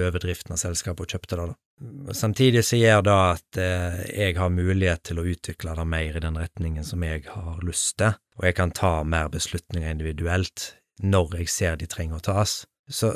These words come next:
så vi går jo på en måte, det skjer veldig mye på en gang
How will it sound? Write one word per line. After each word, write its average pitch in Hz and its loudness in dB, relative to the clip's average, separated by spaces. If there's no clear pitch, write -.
så 113 -2
vi 110 4
går 110 8
jo 104 4
på 113 2
en 113 4
måte, 120 4
det 104 2
skjer 117 10
veldig 120 8
mye 113 2
på - 2
en 104 6
gang 107 4